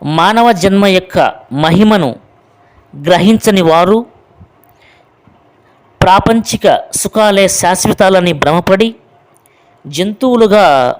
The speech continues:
ప్రవర్తిస్తున్నారు. తద్వారా అటివారు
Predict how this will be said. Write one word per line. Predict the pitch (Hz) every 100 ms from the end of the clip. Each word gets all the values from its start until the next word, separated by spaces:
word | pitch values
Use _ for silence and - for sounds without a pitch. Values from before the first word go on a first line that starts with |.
| -
ప్రవర్తిస్తున్నారు. | 143 165 - - - 131 120 107 - _ _ _ _ _ _ _ _ _ _ _ _ _
తద్వారా | 180 165 160 170 165 160 131 113 131 _ _ _ _ _ _ _ _ _ -
అటివారు | 196 202 254 233 247 247 185 139 127